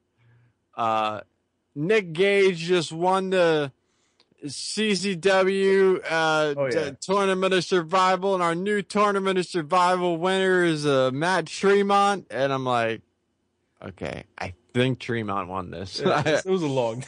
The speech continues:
Speaker 2: day. <laughs>
Speaker 1: Yeah, there was a lot of just, he talked a few circles before he got to Tremont, and C Z W got involved there somehow, but,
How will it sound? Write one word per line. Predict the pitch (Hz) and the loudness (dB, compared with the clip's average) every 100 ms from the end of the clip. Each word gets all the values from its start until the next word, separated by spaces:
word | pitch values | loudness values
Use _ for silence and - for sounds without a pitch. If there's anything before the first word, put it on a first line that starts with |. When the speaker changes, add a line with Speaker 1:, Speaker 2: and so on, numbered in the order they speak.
| - | -12
Speaker 2:
day. | 135 143 - | -12 -12 -16
<laughs> | - - - | -16 -16 -8
Speaker 1:
Yeah, | 120 117 110 101 98 90 _ | 0 2 4 2 -2 -8 _
there | 131 135 | 0 2
was | 139 | 2
a | 147 | 2
lot | 143 139 135 | 4 4 4
of | 131 | 0
just, | 123 113 - _ | -4 -8 -14 _
he | 123 117 | -8 -4
talked | 147 131 120 | 0 0 0
a | 120 | -4
few | 127 | -4
circles | 120 135 117 107 104 | -4 -2 -2 -2 -8
before | 113 104 101 117 | -8 -10 -4 -2
he | 110 | 0
got | 110 107 | 0 -2
to | 104 | -6
Tremont, | - 113 107 104 104 | -8 -6 -2 -2 -2
and | 101 | -6
C | - 120 | -4 -2
Z | 120 | 0
W | 117 110 117 | 0 0 -2
got | 110 113 | -2 -2
involved | 120 113 117 113 | -2 0 0 0
there | 117 120 117 113 | -2 -2 0 -2
somehow, | 120 117 117 113 117 | -4 -4 -2 0 0
but, | 113 107 101 | -2 -2 -2